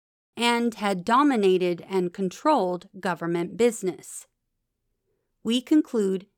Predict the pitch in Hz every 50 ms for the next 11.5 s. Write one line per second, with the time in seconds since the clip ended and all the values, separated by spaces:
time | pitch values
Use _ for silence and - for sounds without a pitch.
0 | _ - 214 214 185 175 - 311 330 - - 240 208 226 226 226 226 220 - 202
1 | - - - 214 202 202 - 180 175 - - - 277 254 202 185 - - - _
2 | _ _ _ - - 202 196 190 185 185 - - 262 262 240 220 202 196 190 185
3 | 185 190 190 185 180 190 185 185 180 180 180 180 175 _ - 247 247 247 254 233
4 | 269 254 - - 208 180 175 - - 175 165 170 170 - _ _ _ - 202 190
5 | 175 185 170 - - 185 180 185 - 294 302 - - - 170 165 160 - 185 180
6 | - - - 202 202 190 190 190 185 180 - - - - - - - - 320 330
7 | 269 220 190 175 - 175 160 - - - 180 160 147 139 123 - - - _ _
8 | _ _ _ _ _ _ - _ _ - 202 202 196 185 185 185 170 175 202 240
9 | 285 277 - - 233 208 202 202 202 196 _ - 185 185 190 175 175 208 226 262
10 | 294 - - - - - _ _ _ _ - 185 190 180 175 180 180 185 202 240
11 | 269 247 208 185 180 180 180 185 -